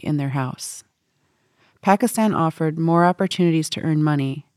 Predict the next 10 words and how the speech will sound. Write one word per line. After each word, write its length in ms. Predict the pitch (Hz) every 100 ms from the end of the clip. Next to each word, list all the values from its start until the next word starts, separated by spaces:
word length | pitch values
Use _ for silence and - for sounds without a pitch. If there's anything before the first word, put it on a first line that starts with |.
| _ _ _ -
but 140 | 180
the 100 | 170
language 400 | 175 185 196 175
barrier 400 | 180 175 175 170
was 180 | 175 170
hard, 440 | 156 147 143 143 _ _ _
and 160 | - 160
they 100 | 156
missed 260 | 160 151
home. 400 | - 160 139 156